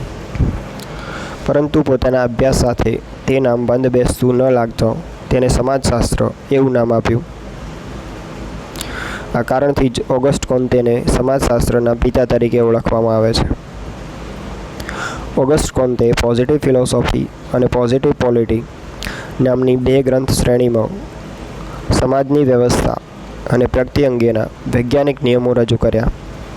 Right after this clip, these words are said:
કોન્ત માનતા હતા કે સમાજ છે ઘડેલા નિયમો દ્વારા જ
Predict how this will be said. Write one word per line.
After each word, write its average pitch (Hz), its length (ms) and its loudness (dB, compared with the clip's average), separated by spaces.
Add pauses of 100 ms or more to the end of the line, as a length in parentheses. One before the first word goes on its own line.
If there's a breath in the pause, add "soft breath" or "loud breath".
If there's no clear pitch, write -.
(1400 loud breath)
કોન્ત 135 280 2
માનતા 127 320 2
હતા 127 240 2
કે 131 120 2
સમાજ 127 500 2
છે 135 280 2
ઘડેલા 127 400 2
નિયમો 127 320 4
દ્વારા 127 320 4
જ - 160 -2